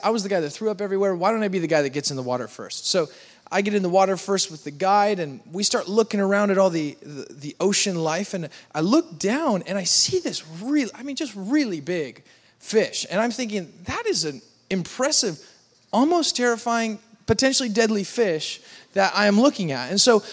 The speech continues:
I pop my head up and say to the guide, "I don't wanna be that guy, but it seems like there's a really big fish, and I, I'm kinda concerned. Why don't you look?" So he looks down, and he says, "Oh, yeah, oh, yeah, that's, that's a big fish. That's like an eight-foot reef shark, but,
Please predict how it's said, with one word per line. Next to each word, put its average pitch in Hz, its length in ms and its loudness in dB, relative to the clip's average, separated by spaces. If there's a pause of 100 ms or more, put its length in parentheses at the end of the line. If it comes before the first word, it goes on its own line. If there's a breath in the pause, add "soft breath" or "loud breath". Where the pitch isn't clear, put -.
(100)
I - 80 4
pop 294 260 2
my 247 140 2
head 254 160 6
up 254 140 0
and 226 100 -2
say 220 140 2
to 208 80 2
the 190 100 -2
guide, 190 340 2 (600 loud breath)
"I - 100 -4
don't 247 140 -4
wanna 269 200 2
be 247 180 -2
that 226 220 -4
guy, 247 260 -6
but 202 220 -2 (280)
it - 160 -4
seems 302 500 2
like 240 140 -2
there's 220 160 -2
a 214 60 0
really 240 360 0
big 220 220 -2
fish, 196 640 -2 (1000 loud breath)
and 226 240 0 (120)
I, - 180 -16 (160)
I'm 220 160 0
kinda 294 280 -2
concerned. 220 560 2 (160)
Why 220 220 -4
don't 311 180 -2
you 226 80 -2
look?" 220 300 4
So 240 120 6
he 240 140 2
looks 285 220 0
down, 208 320 -4 (180)
and 196 100 0
he 226 60 4
says, 220 420 4 (600)
"Oh, 175 180 6
yeah, 165 240 2
oh, 156 160 6
yeah, 160 220 4
that's, 147 240 -2
that's 143 240 -4
a 247 60 -4
big 185 200 -4
fish. 196 300 -4
That's 226 180 0
like 339 140 -4
an 233 80 0
eight-foot - 320 0
reef 220 220 0
shark, 143 340 -2
but, 180 200 0